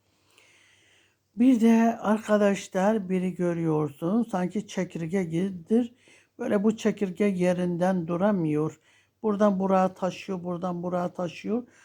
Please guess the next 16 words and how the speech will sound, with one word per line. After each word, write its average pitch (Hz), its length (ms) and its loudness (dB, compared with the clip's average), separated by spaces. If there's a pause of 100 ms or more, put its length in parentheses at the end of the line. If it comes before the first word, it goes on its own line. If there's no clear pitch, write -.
(340)
İki 220 300 -2
kişilik 202 460 0
gene 202 300 2
konuşuyor. 190 640 -4
Aralarında 175 800 0
bir 170 60 -8
şey 160 300 -10
var. 165 320 2 (540)
Birbirine 208 520 2
sarılan 185 580 0
iki 185 320 -6
kişi 170 400 -8
var. 165 460 0
Görüyorsun 160 720 -4
siz 151 240 -10
de. 185 320 -2